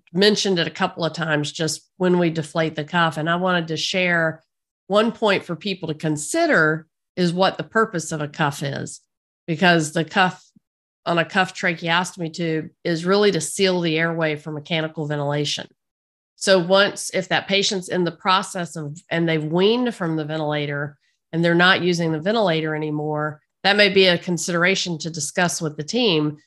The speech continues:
Do they still need that cuff for anything? And if they don't, you know, start looking at moving them towards a cuffless tracheostomy tube would be one of the steps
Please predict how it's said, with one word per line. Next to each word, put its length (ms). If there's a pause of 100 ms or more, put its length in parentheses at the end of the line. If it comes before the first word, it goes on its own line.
(280)
Do 200
they 200
still 400
need 640 (580)
that 280
cuff 520 (320)
for 120
anything? 500
And 80
if 160
they 140
don't, 640 (420)
you 80
know, 100
start 360
looking 320
at 80
moving 340
them 200
towards 400
a 60
cuffless 560
tracheostomy 840
tube 340
would 200
be 100
one 240
of 140
the 80
steps 800